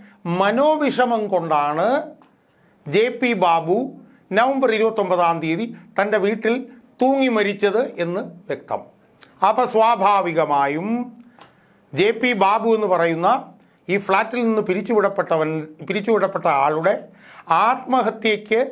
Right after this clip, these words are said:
പ്രേരണ ഉണ്ടായിട്ടുള്ളത് എം വി ഗോവിന്ദൻ എന്ന് പറയുന്ന സി പി എമ്മിൻ്റെ സംസ്ഥാന സെക്രട്ടറിയുടെ ഭാഗത്തു നിന്നാണ് എന്നുള്ളത് കൊണ്ട് ഈ ജെ പി ബാബുവിൻ്റെ ആത്മഹത്യയുമായി ബന്ധപ്പെട്ടുകൊണ്ട് ആത്മഹത്യാ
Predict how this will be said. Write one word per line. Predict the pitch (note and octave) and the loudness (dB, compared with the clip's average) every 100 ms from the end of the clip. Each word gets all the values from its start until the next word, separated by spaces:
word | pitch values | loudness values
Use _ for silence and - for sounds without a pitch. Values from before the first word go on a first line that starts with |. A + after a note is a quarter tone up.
| - _ _ _ _ _ _ - | -8 _ _ _ _ _ _ -4
പ്രേരണ | F#3 A3 B3+ C4+ C4+ C4 B3 - _ _ _ G3+ | 0 2 2 2 2 0 -2 -6 _ _ _ -8
ഉണ്ടായിട്ടുള്ളത് | F#3 F#3+ F#3+ F#3 - E3+ E3+ E3+ A3 C#4 D#4 - - _ _ _ - F3+ | 0 2 2 0 -2 0 2 2 4 4 2 -6 -20 _ _ _ -2 0
എം | A3 B3+ | 0 0
വി | C4+ C4+ | 0 2
ഗോവിന്ദൻ | A#3+ A#3 A3 G#3+ | 2 2 0 -2
എന്ന് | G3+ F#3 | 0 0
പറയുന്ന | F3+ F#3 A#3+ C4 - _ - | 0 0 -2 -2 -18 _ -6
സി | G3+ A3+ | -4 -2
പി | B3 A#3+ | 0 0
എമ്മിൻ്റെ | A3+ G#3+ F#3+ | 0 -4 -4
സംസ്ഥാന | G3+ - B3+ A#3+ A3+ | -6 0 0 0 -4
സെക്രട്ടറിയുടെ | G#3 G3 G3+ F#3 D#3+ | -6 -4 -2 0 0
ഭാഗത്തു | F#3+ G3 G3 | 0 -4 -4
നിന്നാണ് | F3 F3 F#3+ A3+ A3+ - - F3 | 0 2 2 -2 -4 -18 -4 -2
എന്നുള്ളത് | F3 D#3 D#3 D#3 | 0 0 0 0
കൊണ്ട് | D#3+ E3+ A#3 D4+ D4+ - _ _ _ _ - | 0 2 2 2 0 -14 _ _ _ _ -6
ഈ | F3 E3 | -2 0
ജെ | G#3 A3 | 0 0
പി | B3 G#3 | 0 2
ബാബുവിൻ്റെ | G3 G3+ G3+ G3 F#3 | 2 2 0 2 2
ആത്മഹത്യയുമായി | A3+ B3 A#3 A#3 G#3 G3 F#3+ E3+ | 0 -2 -4 0 0 2 0 -2
ബന്ധപ്പെട്ടുകൊണ്ട് | F3 E3+ E3+ E3+ E3 F3+ C4 - - - F3+ G#3+ | -2 -4 -4 -4 -4 -2 -4 -6 -20 -4 0 0
ആത്മഹത്യാ | B3 B3+ A#3 A#3 | 0 -2 -2 0